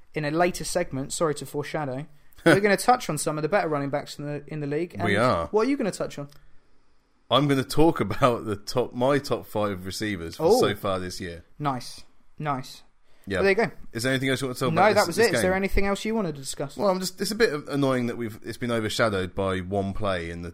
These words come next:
Speaker 2: second quarter.
Speaker 1: That's why I,
Speaker 2: It's such
Speaker 1: I
Speaker 2: a great
Speaker 1: touched,
Speaker 2: game.
Speaker 1: touched on it briefly, 'cause
Speaker 2: Yeah.
Speaker 1: actually, the Bills, yeah, that is gonna be disappointing for
Speaker 2: 'Cause
Speaker 1: them.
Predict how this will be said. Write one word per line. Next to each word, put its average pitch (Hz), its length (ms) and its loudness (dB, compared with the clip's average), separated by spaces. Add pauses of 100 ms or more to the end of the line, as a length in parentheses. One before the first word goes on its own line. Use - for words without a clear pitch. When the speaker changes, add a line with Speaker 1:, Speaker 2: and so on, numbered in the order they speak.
(120)
Speaker 2:
second - 420 -8
quarter. - 400 -8 (300)
Speaker 1:
That's 196 240 4
why 190 300 8
I, - 20 -
Speaker 2:
It's - 160 0
such 165 100 8
Speaker 1:
I 185 60 10
Speaker 2:
a 185 120 4
great - 20 -4
Speaker 1:
touched, 139 260 6
Speaker 2:
game. 135 360 0
Speaker 1:
touched - 320 0
on 190 80 0
it 160 120 -6
briefly, 143 420 -4 (100)
'cause - 120 2
Speaker 2:
Yeah. - 80 8
Speaker 1:
actually, 175 500 2 (560)
the 175 140 -2
Bills, 196 400 4
yeah, 185 220 4 (120)
that 170 200 2
is 165 100 -2
gonna 151 120 -4
be 151 60 -4
disappointing 143 600 -4
for - 80 -8
Speaker 2:
'Cause 127 100 0
Speaker 1:
them. 139 180 -4